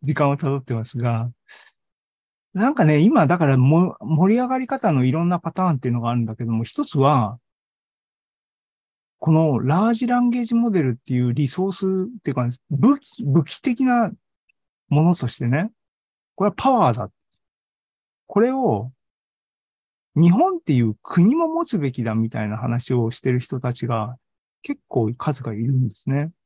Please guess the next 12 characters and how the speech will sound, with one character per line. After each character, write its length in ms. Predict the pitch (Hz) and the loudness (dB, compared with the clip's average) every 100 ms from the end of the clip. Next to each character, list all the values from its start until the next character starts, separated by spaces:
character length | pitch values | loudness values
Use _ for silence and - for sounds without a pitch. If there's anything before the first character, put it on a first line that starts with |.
| _ _ 151 | _ _ -4
で、 320 | 135 123 139 214 _ _ _ _ _ _ - 214 _ _ _ _ _ _ _ _ _ _ _ _ _ _ _ _ _ _ _ - | -2 -2 -6 -10 _ _ _ _ _ _ -14 -14 _ _ _ _ _ _ _ _ _ _ _ _ _ _ _ _ _ _ _ 0
ま 420 | 180 143 110 101 | 4 4 0 -4
あ、 80 | 135 | -2
あ 40 | 120 | 0
の、 540 | 113 113 107 104 95 - _ _ _ _ _ _ _ | 0 -2 -2 -6 -8 -12 _ _ _ _ _ _ _
多 100 | - | -6
分 220 | 113 107 113 | -4 -4 -4
僕 260 | 120 - | -4 0
は 1040 | 151 147 135 135 127 131 123 127 131 120 - - | 2 2 0 -2 -2 -2 0 0 0 -2 -6 -12
元 360 | 143 131 131 143 | -6 -4 -2 -2
々 280 | 147 147 117 | -4 -2 0
が 300 | 110 110 | 0 -2